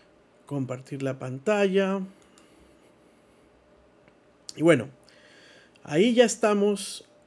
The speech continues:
en la página de inmigración. Estamos en mi propia cuenta, Luis A Guerra. Y vamos a hacer el formulario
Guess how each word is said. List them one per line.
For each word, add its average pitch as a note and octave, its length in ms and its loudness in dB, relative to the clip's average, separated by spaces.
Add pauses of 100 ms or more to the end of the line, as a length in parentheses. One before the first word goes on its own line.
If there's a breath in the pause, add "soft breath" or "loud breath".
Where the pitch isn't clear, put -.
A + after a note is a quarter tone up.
(160)
en G#3 440 2 (100)
la D3 320 -4
página E3 760 -2 (140)
de C3 480 -4
inmigración. C3 720 -4
Estamos D#3 400 -6
en C3 240 -4
mi C3 120 -4
propia E3+ 640 0
cuenta, C#3+ 600 -4 (160)
Luis C#3 540 -4 (140)
A C3+ 240 -6
Guerra. C3 540 -4 (920 loud breath)
Y G3 80 -6
vamos A#3 340 2
a G3+ 40 -2
hacer G#3+ 380 2 (180)
el F3 180 0
formulario D#3 800 -2